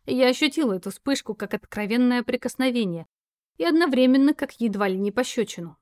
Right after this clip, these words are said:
Должно быть, он все еще злился после моего телефонного звонка,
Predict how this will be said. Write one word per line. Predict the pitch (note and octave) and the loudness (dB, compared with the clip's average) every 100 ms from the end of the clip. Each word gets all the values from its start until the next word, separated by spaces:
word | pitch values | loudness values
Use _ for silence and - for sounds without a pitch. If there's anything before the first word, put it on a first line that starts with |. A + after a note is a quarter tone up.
| _ _ _ | _ _ _
Должно | F#3+ F#3+ F#3 G#3+ | -6 -4 -2 -4
быть, | G3+ | -2
он | G#3 G#3 | -4 -4
все | - A3+ | -2 -2
еще | G#3+ A3 | -2 -2
злился | A3 A#3+ B3 F3 F#3 | 0 0 0 -4 -10
после | F3 F#3+ G#3 | -10 -6 -4
моего | G3+ G3+ G3 | -2 -2 -2
телефонного | G3+ G#3 G3 A3 G#3 G3 G3 | -4 -4 -4 -4 -4 -4 -2
звонка, | G#3 G#3+ F#3+ D#3+ | -2 -2 -6 -10